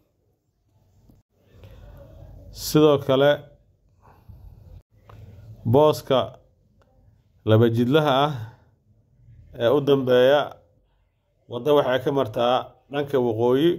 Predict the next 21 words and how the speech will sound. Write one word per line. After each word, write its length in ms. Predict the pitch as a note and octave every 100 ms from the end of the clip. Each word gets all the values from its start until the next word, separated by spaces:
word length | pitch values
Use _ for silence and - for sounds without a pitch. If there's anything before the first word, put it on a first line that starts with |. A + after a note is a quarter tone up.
| - - _ _ _ _ _
waddada 320 | A2 A#2 D3+ C#3+
kalena 260 | C#3+ C3 B2+
waxay 280 | C3 C3 A#2+
ka 140 | B2+
martaa 500 | C3+ A#2+ A2 B2 B2+ -
dhanka 260 | C3+ B2 A#2+
galbeed. 460 | A#2+ A2+ B2+ D3 - - _ _ _ _ _ _ _ _ -
Kan 100 | C#3
cagsigiisa 580 | A#2 C#3+ - B2+ C3 B2+
waaye, 260 | A#2 A#2 C3 - - _ _ _ -
waxaa 240 | B2 B2+
kan 160 | A#2 C3
laamiga 300 | C#3 D3 C#3 A2+
ku 60 |
jeedaa, 280 | B2 B2 A#2+
kan 120 | A2+
kalena 320 | A2 B2+ C#3 C#3+ - _ _ _ _ _ _ _ _ _ _ _ _ -
Wuu 120 | A2
ka 120 | A2 C#3+
sii 180 | C#3+
jeedaa. 480 | A#2 B2+ B2 C#3+ -